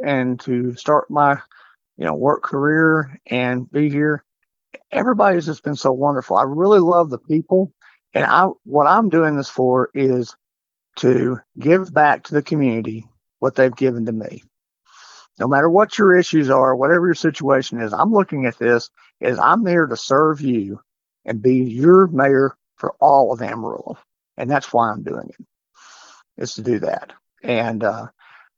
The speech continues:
I feel like that's not a direction we've been going the last four years or longer. And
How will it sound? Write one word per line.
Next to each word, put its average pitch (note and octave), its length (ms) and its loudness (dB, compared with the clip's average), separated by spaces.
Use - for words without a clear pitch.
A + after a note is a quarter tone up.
I - 200 -2
feel G3 220 0
like D3 240 2
that's C3+ 300 -2
not C#3 160 2
a A#2+ 60 0
direction C3+ 500 -2
we've B2 180 -2
been A#2+ 160 -2
going D3 300 0
the D3 60 -2
last D3+ 340 0
four D#3 420 -2
years D3+ 320 0
or B2+ 80 -2
longer. E3 520 2
And - 420 -4